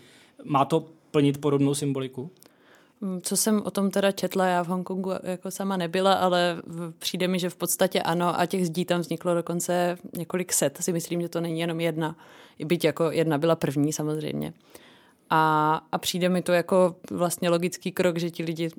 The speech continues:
Speaker 2: mají nějakou potřebu tam právě takhle vyjadřovat tu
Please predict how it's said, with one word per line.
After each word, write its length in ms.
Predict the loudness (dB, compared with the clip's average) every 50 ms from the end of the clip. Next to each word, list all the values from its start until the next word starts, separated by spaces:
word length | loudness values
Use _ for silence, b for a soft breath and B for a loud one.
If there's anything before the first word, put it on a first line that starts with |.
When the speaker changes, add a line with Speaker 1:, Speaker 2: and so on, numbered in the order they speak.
| -16 _ _
Speaker 2:
mají 200 | 0 2 2 4
nějakou 340 | 4 2 2 0 0 -2 -2
potřebu 480 | -2 -2 -4 -2 0 -2 0 0 -2 -2
tam 180 | 0 -2 -2
právě 460 | 0 2 2 4 4 4 2 0 -2 -4 -8 _ _ _ _ _
takhle 320 | -6 -4 -2 -2 -2 -2
vyjadřovat 680 | -2 -2 -2 -2 -2 -2 -2 -4 -2 -2 -2 -2 -4 -6
tu 240 | -10 -8 -8 -8